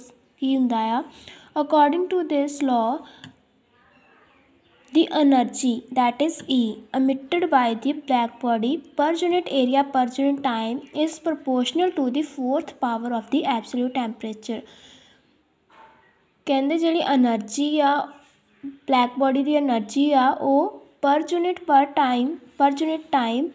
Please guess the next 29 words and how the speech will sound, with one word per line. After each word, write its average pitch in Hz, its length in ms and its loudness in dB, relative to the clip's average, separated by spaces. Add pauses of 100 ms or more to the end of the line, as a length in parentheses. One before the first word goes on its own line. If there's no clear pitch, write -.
(920)
ਦੇ 330 80 0 (720)
ਪ੍ਰੋਪੋਰਸ਼ਨਲ 311 720 2
ਹੁੰਦੀ 247 440 0
ਆ 247 140 0 (180)
to 277 80 0
the 302 220 0
fourth 302 420 -2
power 247 260 -2 (120)
of - 120 -6 (100)
absolute 240 400 -6
temperature, 220 580 -6
that 214 260 -4
is - 120 -10 (100)
T। 214 120 0 (560)
It - 80 -6
is 359 180 0
mathematically 285 600 0
expressed 254 520 -2 (120)
as 349 160 -2 (240)
E - 20 2 (160)
directly 277 400 0
proportional 247 600 -2
to 302 80 0 (180)
fourth 247 320 -6
power 240 320 -2
of 339 100 -2 (240)
T। 233 60 0 (1800)
Then 311 180 4 (400)
proportionality 285 720 2